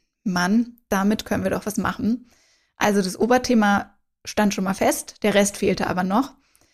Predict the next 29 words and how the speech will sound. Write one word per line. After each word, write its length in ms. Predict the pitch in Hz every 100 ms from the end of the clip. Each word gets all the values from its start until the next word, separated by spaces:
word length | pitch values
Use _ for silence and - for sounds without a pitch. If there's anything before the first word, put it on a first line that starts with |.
| _ _ _ _
Ähm, 400 | 220 226 233 240 -
und 160 | 214
dann 160 | 220 208
haben 240 | 202 214
die 100 | 196
Imagineers 840 | 196 202 202 190 185 196 226 269 -
sich 240 | 226 226
gedacht, 380 | 208 214 240 -
„Na 180 | 208 202
ja, 320 | 196 208 294 294 - _
wir 100 | -
überlegen 380 | 202 208 214 247
uns 160 | 226 -
vielleicht 340 | 214 208 -
einfach 220 | 220 226
mal 180 | 214 208
was 160 | 196 -
ganz 280 | 208 294 208
Neues, 420 | 196 196 196 202
was 160 | 202
es 100 | 196
noch 140 | 202 196
nicht 240 | 202 -
gibt.“ 320 | 247 302 - _ - - - - - - _ _ _ _ _ _ _ _ _ _
Und, 400 | - 220 220 226 -
ähm, 380 | 208 214 214 190
waren 240 | 190 240
dann 200 | 226 226
beim 340 | 196 196 196